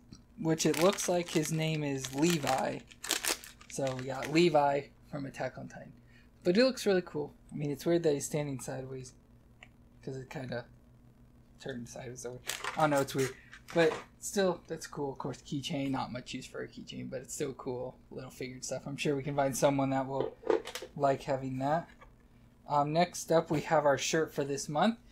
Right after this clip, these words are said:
And it's, um, there's only one, or there's only Zool, of course, from Ghostbusters, with the demon dog thing, which they call Zool and stuff. Um, from Ghostbusters, there's a Ghostbuster logo on there.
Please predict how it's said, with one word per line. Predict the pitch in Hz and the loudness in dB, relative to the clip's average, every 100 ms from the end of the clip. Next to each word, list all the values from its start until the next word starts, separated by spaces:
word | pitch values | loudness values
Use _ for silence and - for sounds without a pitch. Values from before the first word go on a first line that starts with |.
| - - - | -20 -18 -6
And | 143 143 | -2 0
it's, | 135 - 143 | -2 -4 -4
um, | 135 127 131 - - | -4 -6 -10 -16 -4
there's | 147 151 147 | 2 2 4
only | 165 175 170 | 4 4 2
one, | 151 156 156 143 - 135 | 2 0 0 -6 -14 -4
or | 143 | -2
there's | 139 139 135 | 0 0 0
only | 147 151 139 | 0 0 -2
Zool, | 135 143 143 | -2 -2 -2
of | 143 | -2
course, | - 139 - | -4 -4 -4
from | 139 131 | -6 -4
Ghostbusters, | 131 135 - 143 - 175 190 - - - - | -4 -6 -2 -2 -2 -2 -4 -4 -20 -20 -4
with | 147 143 | -2 0
the | 151 135 131 135 | -2 -2 -4 -8
demon | 143 147 143 139 131 | -6 -4 -2 -4 -4
dog | 131 135 131 - | -4 -6 -8 -8
thing, | 135 135 131 - - - - | -8 -8 -10 -14 -20 -20 -14
which | 123 - | -8 -6
they | 135 | -4
call | - 127 | -2 -4
Zool | 127 127 127 127 | -4 -8 -6 -8
and | 123 120 | -8 -8
stuff. | 123 123 - - - - - 131 | -10 -12 -14 -20 -20 -20 -16 -10
Um, | 127 120 127 - - - - - | -8 -8 -10 -14 -20 -20 -20 -20
from | - 139 | -4 -2
Ghostbusters, | 135 127 - 135 147 139 | 0 -2 -4 -4 -2 -4
there's | 135 127 127 | -6 -8 -10
a | |
Ghostbuster | 123 127 - 127 123 127 123 | -10 -12 -6 -8 -8 -12 -10
logo | 135 135 143 | -8 -4 -4
on | 147 | 0
there. | 170 208 | 0 0